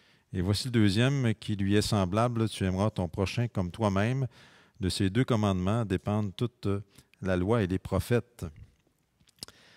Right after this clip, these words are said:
On avait vu la dernière fois, et évidemment ceux qui étaient là, euh, si vous n'étiez pas là, ben, euh, je vous résume ça rapidement.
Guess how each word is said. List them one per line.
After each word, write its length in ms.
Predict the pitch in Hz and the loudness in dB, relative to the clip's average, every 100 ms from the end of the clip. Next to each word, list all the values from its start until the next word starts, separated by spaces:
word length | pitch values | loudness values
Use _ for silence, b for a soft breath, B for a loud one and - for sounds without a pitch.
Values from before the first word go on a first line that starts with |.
| b b b b b b _ - | b b b b b b _ 2
On 80 | 101 | 6
avait 180 | 110 | 6
vu 100 | 120 | 8
la 120 | 160 131 | 8 8
dernière 340 | 127 123 - | 8 6 4
fois, 340 | - 131 156 | 6 8 8
et 180 | 113 98 | 6 4
évidemment 300 | 92 98 110 | 2 2 2
ceux 220 | 107 - | 0 -2
qui 200 | 110 - | -4 -2
étaient 300 | 90 98 90 | -2 0 0
là, 140 | 82 98 - 135 | 0 -4 -6 -10
euh, 380 | 113 87 82 85 | -6 -4 -2 -4
si 460 | 80 - - - 104 | -8 -10 -8 -8 -6
vous 80 | 90 | -4
n'étiez 240 | 87 101 | -2 -2
pas 120 | 92 | 0
là, 140 | 90 104 | 0 0
ben, 140 | 92 | 0
euh, 320 | 85 80 82 92 | 0 -2 -4 -8
je 80 | 90 | -6
vous 60 | |
résume 280 | 90 87 90 | -2 -2 -2
ça 140 | - 110 95 | 0 -2 0
rapidement. 500 | 95 - 85 87 127 | -2 -4 -2 2 2